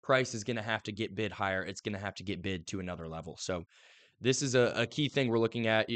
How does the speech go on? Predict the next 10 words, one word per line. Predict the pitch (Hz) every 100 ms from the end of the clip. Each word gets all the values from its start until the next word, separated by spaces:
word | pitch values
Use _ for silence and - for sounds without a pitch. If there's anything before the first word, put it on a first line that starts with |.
| 104
I |
mean, | 104 104
you |
can | 107 113
see | - 110
here | 107 110 107 - _ _ _ -
in | 107 101
twenty | - 123
twenty-four, | 107 120 104 - 120 101
once | 95 123 143 - -